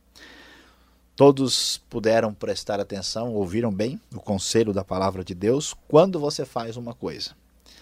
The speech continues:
que você sabe que em si não tem problema, ou até a consciência, sua consciência, não lhe acusa de nada, mas aquilo se torna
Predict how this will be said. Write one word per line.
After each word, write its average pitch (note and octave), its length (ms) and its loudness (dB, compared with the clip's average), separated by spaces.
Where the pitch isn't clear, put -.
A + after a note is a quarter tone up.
que B2+ 100 -4
você D3+ 300 2
sabe D3+ 320 2
que C#3+ 160 -6
em B2+ 100 0
si - 260 0
não C#3 160 0
tem C3+ 200 -2
problema, F#2+ 500 -10
ou C3 140 10
até C#3+ 340 6
a G2+ 200 -8
consciência, E3 880 0
sua F3+ 240 2
consciência, B2+ 760 0
não D3+ 520 6
lhe C#3 140 8
acusa C#3 380 2
de D3 120 -8
nada, G#2+ 320 -2
mas C#3+ 1000 2
aquilo B2+ 680 -4
se - 220 -4
torna A#2 640 4